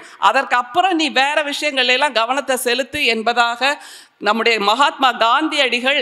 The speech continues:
நேற்று மாலை சுட்டுக் கொல்லப்பட்டார். ஆனால் இன்று அவர் மீண்டும் உயிர்த்தெழுந்திருக்கிறார் என்றால் அது நம்முடைய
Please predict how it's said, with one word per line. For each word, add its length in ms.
நேற்று 680
மாலை 400
சுட்டுக் 420
கொல்லப்பட்டார். 720
ஆனால் 540
இன்று 380
அவர் 260
மீண்டும் 600
உயிர்த்தெழுந்திருக்கிறார் 1080
என்றால் 460
அது 280
நம்முடைய 360